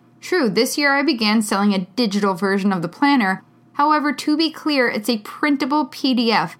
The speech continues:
that you can print as you go or print in full and bind as you'd like. An app and fillable P D F will never be made by this company. You serve your goals best by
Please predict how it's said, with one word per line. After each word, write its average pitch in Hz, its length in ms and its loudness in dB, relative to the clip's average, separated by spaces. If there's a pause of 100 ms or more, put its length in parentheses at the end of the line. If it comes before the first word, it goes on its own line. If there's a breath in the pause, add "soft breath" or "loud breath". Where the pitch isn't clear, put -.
(100)
that 214 160 0
you 226 100 0
can 220 160 0
print 254 300 -2
as 277 200 0
you 294 80 0
go 190 400 0
or 262 160 0
print 302 280 -2
in 269 140 2
full 240 380 0
and 220 260 2
bind 185 460 0
as 202 180 -2
you'd 220 180 -4
like. - 300 -2 (680)
An 220 240 0
app 262 340 2
and 247 140 2
fillable 254 480 0
P 214 200 0
D 196 180 2
F 185 240 -2
will 226 140 2
never 226 360 2
be 262 140 2
made 185 360 2
by 170 160 2
this 170 240 -4
company. 226 520 -2 (420 soft breath)
You 262 140 2
serve 302 340 -2
your 359 120 0
goals 262 320 0
best 196 300 -2
by 208 220 -2